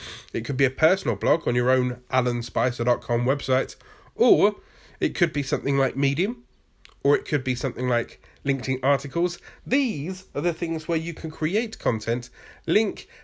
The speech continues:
and siphon from social media networks some kind of audience. Now, LinkedIn's quite good for organic reach at the moment,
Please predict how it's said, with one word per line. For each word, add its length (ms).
and 160
siphon 680
from 180
social 400
media 240
networks 500
some 240
kind 240
of 140
audience. 880
Now, 200
LinkedIn's 420
quite 340
good 180
for 140
organic 360
reach 260
at 80
the 60
moment, 400